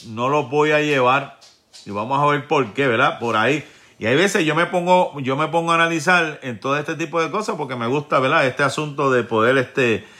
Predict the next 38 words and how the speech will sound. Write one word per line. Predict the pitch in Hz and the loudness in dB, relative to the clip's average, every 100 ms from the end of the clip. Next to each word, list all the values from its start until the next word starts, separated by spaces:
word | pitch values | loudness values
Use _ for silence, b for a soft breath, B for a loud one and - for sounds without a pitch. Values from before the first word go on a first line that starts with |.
| B B B | B B B
eh, | 117 113 113 101 | -2 0 0 0
llevarlo | 110 113 139 139 | 4 4 4 4
al | 131 110 | 0 0
contexto | 117 101 151 147 - 123 | -4 -2 -4 -4 -2 0
y | 113 | 0
entender, | 110 95 110 104 123 156 131 | -4 -4 -4 0 2 2 0
¿verdad? | 101 101 151 175 - | -2 0 2 0 -2
Por | 120 98 | -6 -2
qué | 135 | 0
Dios | 139 151 160 | 2 4 4
hace | 160 165 | 4 0
lo | 147 131 | -4 -4
que | 120 | -4
hace, | 123 202 190 | 0 0 0
porque | 123 117 98 - B B B B - | -6 -6 -4 -6 B B B B -6
él | 113 113 | -6 2
podía | 170 165 | 4 6
haber | 170 175 | 4 4
llevado, | 180 151 139 185 165 | 2 4 4 4 0
y | |
tengo | 139 143 | -4 -8
entendido, | 147 175 160 180 175 | -8 -6 -2 -2 -2
si, | - 139 | -4 -8
no | 127 120 | -4 -4
sé, | 135 160 - | -2 -6 -6
no | 123 127 | -6 -2
me | |
acuerdo | 160 165 165 | 0 0 0
si | 165 | 0
era | 160 | 0
una | 165 147 | 0 0
semana | 151 120 131 160 156 139 | -2 0 0 0 0 0
o | 123 110 110 | 0 -2 -4
de | 113 | -2
una | 117 160 170 160 127 117 | 0 0 2 2 2 -2
a | 117 | -2
tres | 151 147 | -4 -4
semanas | 160 156 170 147 113 | -4 0 2 0 -4